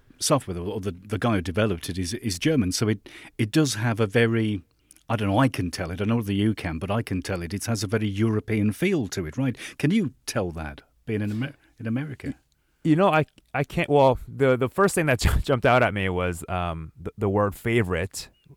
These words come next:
Speaker 2: uh, is, you
Speaker 1: Yes.
Speaker 2: know, F A V O, uh,
Speaker 1: It's spelled properly.
Speaker 2: U-, U R I. <laughs> Yeah, exactly. So that, that, when I saw that, I was like, "Oh, okay, well, I'm, you know, that's, that's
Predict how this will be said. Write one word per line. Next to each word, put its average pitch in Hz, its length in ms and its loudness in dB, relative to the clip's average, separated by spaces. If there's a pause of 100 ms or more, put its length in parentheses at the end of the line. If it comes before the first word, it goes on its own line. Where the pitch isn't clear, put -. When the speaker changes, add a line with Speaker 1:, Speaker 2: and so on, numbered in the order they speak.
Speaker 2:
uh, 87 260 -4
is, 92 340 -4
you - 100 -6
Speaker 1:
Yes. 95 80 -4
Speaker 2:
know, 82 180 -2
F 95 200 -6
A 98 140 -2
V 92 200 -2
O, 92 200 0 (280)
uh, 95 220 -6
Speaker 1:
It's 95 120 -4
spelled 170 280 0
properly. 110 280 4
Speaker 2:
U-, 135 200 8
U 127 280 8
R 113 240 8
I. 98 280 0
<laughs> - 40 -6
Yeah, 139 240 2
exactly. 123 400 0 (720)
So - 200 -4
that, 147 220 2
that, 185 260 -2 (380)
when 156 180 4
I 139 60 6
saw 156 240 8
that, 160 120 10
I 139 40 10
was 120 100 8
like, 131 100 2
"Oh, 165 340 6 (100)
okay, 127 340 0
well, 110 420 4 (260)
I'm, 123 300 -8
you 139 120 -2
know, 113 240 2
that's, - 540 -6 (120)
that's 107 300 -8